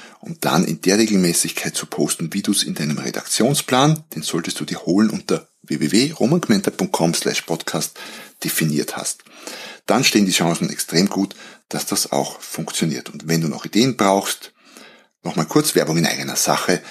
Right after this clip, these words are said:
mein, nein, ist nicht mein neuestes Buch, aber eins meiner ganz, ganz brandneuen, äh, Bücher, erst vor kurzem rausgekommen, mit dem Titel Was soll ich bloß posten? Dort findest du über hundertsechzig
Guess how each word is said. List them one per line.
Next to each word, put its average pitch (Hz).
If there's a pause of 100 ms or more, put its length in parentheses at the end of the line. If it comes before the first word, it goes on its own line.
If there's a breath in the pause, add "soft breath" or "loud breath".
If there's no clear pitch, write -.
(300 loud breath)
mein, 67 (400)
nein, -
ist -
nicht -
mein 80
neuestes 101
Buch, 127
aber 92
eins 196
meiner 180
ganz, 101
ganz -
brandneuen, 98
äh, -
Bücher, 120 (1200 loud breath)
erst -
vor -
kurzem 107
rausgekommen, 78 (540 loud breath)
mit 143
dem 139
Titel 101
Was 107
soll 76
ich -
bloß -
posten? 123
Dort 85
findest 120
du 120
über 139
hundertsechzig -